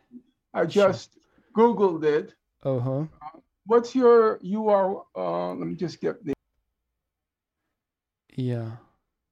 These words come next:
Speaker 1: exactly as here, and you'll see, uh, let's see,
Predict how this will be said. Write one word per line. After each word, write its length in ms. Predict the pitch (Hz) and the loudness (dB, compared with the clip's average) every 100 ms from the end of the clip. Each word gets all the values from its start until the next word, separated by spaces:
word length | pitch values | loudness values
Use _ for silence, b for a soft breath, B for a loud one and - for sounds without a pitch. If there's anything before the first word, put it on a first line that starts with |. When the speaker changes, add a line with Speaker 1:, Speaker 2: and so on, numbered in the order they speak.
| _ _ _ _ _ _ _ _ _ _ _ - | _ _ _ _ _ _ _ _ _ _ _ 0
Speaker 1:
exactly 380 | 196 196 233 | 0 0 -4
as 260 | 220 190 - _ _ _ _ _ _ _ _ _ - | -2 -4 -8 _ _ _ _ _ _ _ _ _ -4
here, 380 | 160 156 - - | 2 2 0 -4
and 180 | 214 226 | -2 0
you'll 180 | 269 247 | 0 0
see, 520 | - 302 233 214 214 - _ _ _ _ _ _ _ _ _ _ _ _ | 0 2 2 2 -4 -12 _ _ _ _ _ _ _ _ _ _ _ _
uh, 960 | 381 190 185 185 180 175 170 175 180 - | -6 -4 -2 -2 -2 -2 -4 -6 -8 -10
let's 260 | - - - | -8 -8 -12
see, 720 | - - - - - - - | -16 -12 -10 -10 -12 -14 -16